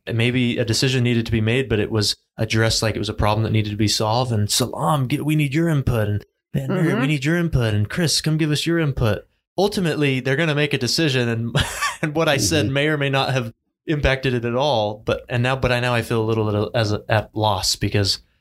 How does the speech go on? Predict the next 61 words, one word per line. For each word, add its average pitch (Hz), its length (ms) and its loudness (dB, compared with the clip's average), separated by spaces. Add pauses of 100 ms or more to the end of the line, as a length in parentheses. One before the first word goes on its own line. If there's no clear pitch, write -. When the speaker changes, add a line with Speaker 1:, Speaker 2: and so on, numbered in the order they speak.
(180)
Speaker 1:
they 104 100 2
didn't 98 160 -2
hear 127 200 2
me, 123 140 2
they 101 100 2
didn't 101 140 -6
listen 117 280 2
to 113 60 2
me. 113 340 2 (180)
So 120 100 0
then 110 100 2
it 95 40 -10
becomes 101 340 2
a, 92 200 0 (240)
a 110 40 -4
whole 104 240 0
other 95 260 0
issue. 233 300 2
Speaker 2:
Mm-hmm. - 280 0 (240)
Speaker 1:
Um, 90 440 0 (160)
but 107 100 0
I, 110 260 0
I, 113 180 -4
I 107 120 2
think 104 220 0
that's - 260 -2
a, - 180 -4 (100)
that's 107 200 0
a, 98 240 -2
that's 104 220 0
a - 40 0
problem 92 420 0
as 90 120 -2
well. 95 320 0
Salam, 110 300 -2
sorry, 101 260 0
I, 92 40 0 (180)
I - 40 -20
think 107 180 0
you 107 60 -2
were 95 60 0
gonna 95 120 0
say 113 140 -2
Speaker 3:
No, 104 40 -4
Speaker 1:
something. - 240 2
Speaker 3:
no, 135 100 2
Speaker 1:
I 120 100 0
Speaker 3:
I, - 80 2
Speaker 1:
didn't 131 100 -12
cut - 60 -2
Speaker 3:
I 127 40 2
Speaker 1:
you 110 80 0
off. 107 60 0
Speaker 3:
think 131 260 -2
you're 127 240 0
absolutely 113 460 0
spot 110 280 0
on. 101 360 2
I 120 160 0
was, 113 320 0
um, 101 280 2